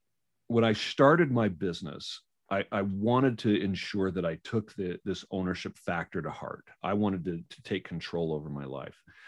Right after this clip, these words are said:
And I keep putting pictures up 'cause I'm out of sync. That's why I'm doing that. And, and you just have to deal with it. Those of you who are watching, I apologize.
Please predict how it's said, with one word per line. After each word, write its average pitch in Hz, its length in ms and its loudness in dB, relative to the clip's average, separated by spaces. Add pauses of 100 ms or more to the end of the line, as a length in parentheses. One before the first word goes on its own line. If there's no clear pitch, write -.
(540)
And 110 100 6
I 113 60 8
keep 165 240 -2
putting 127 240 8
pictures 101 360 0
up 92 140 0
'cause 90 160 -8
I'm 90 140 0
out 90 140 -2
of 80 80 -6
sync. 85 280 -8
That's 85 240 -6
why 85 180 -4
I'm 80 140 -8
doing 85 220 -4
that. 78 220 -8
And, 78 280 -10
and 92 340 -10
you 95 160 -6
just 87 200 -10
have 90 120 -4
to 90 60 -10
deal 87 260 -4
with 80 140 -6
it. 87 120 -6
Those 90 240 -4
of 85 60 -2
you 82 100 -2
who 82 60 0
are 82 60 -2
watching, 76 460 -6
I 76 60 -12
apologize. 76 600 -12